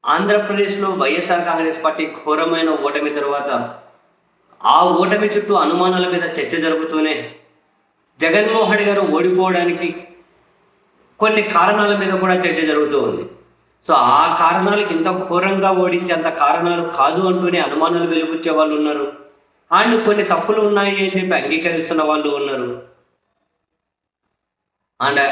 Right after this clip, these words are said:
అదే సమయంలోనే ఇటువంటి చర్చలోకి మాజీ మంత్రి కొట్టు సత్యనారాయణ గారు కూడా, కొట్టు సత్యనారాయణ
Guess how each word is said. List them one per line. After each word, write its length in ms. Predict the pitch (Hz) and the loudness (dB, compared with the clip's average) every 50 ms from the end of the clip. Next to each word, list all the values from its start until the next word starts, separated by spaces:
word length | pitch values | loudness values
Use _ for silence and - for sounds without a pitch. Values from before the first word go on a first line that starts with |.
| - - - | -2 -4 -2
అదే 280 | 120 139 151 180 180 180 | -2 0 2 2 2 2
సమయంలోనే 840 | 175 170 165 165 165 160 160 160 160 156 147 131 120 113 98 - - - - _ _ _ _ _ _ _ _ _ _ _ _ _ _ _ _ _ _ _ _ _ _ _ _ - 139 | 0 0 0 0 0 0 0 0 0 0 -2 -2 -4 -6 -10 -14 -16 -20 -20 _ _ _ _ _ _ _ _ _ _ _ _ _ _ _ _ _ _ _ _ _ _ _ _ -8 -6
ఇటువంటి 360 | 151 170 175 175 180 170 170 | -2 0 0 0 0 0 0
చర్చలోకి 840 | 170 175 165 160 - 185 180 180 175 - - - 117 117 - - - - _ _ _ _ _ _ _ _ _ _ _ - | -2 -2 -2 -2 0 0 2 2 0 0 -2 -4 -6 -8 -12 -14 -18 -20 _ _ _ _ _ _ _ _ _ _ _ -4
మాజీ 360 | 113 135 147 165 165 175 185 | 0 2 2 2 2 2 0
మంత్రి 320 | 175 165 160 160 165 156 | 2 2 0 0 -2 -4
కొట్టు 280 | 156 - 165 160 160 165 | -4 -2 -2 -2 -2 -2
సత్యనారాయణ 600 | 156 160 147 - 165 160 160 156 156 151 151 147 | -2 -2 -4 -2 -2 0 0 0 0 0 0 -2
గారు 260 | 143 143 139 143 139 | -2 -2 -2 -2 -2
కూడా, 380 | 135 127 120 110 113 - - - - _ _ _ _ _ _ _ _ _ _ _ _ _ _ - | -2 -2 -2 -4 -6 -8 -14 -18 -20 _ _ _ _ _ _ _ _ _ _ _ _ _ _ 0
కొట్టు 220 | 180 185 180 196 | 0 2 2 2
సత్యనారాయణ 600 | 180 - 156 - - 180 175 175 175 170 165 160 | 2 0 0 0 0 0 0 0 0 0 0 0